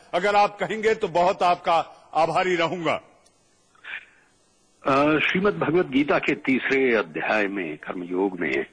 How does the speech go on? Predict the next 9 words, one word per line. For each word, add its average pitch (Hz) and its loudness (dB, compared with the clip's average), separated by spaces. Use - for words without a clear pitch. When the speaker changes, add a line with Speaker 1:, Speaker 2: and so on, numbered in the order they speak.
Speaker 2:
श्री 92 0
कृष्ण 101 -6
ने 92 0
कहा 85 -2
था - -8
कि 131 4
"श्रेयान् 156 2
स्वधर्मो 135 2
विगुणः 127 2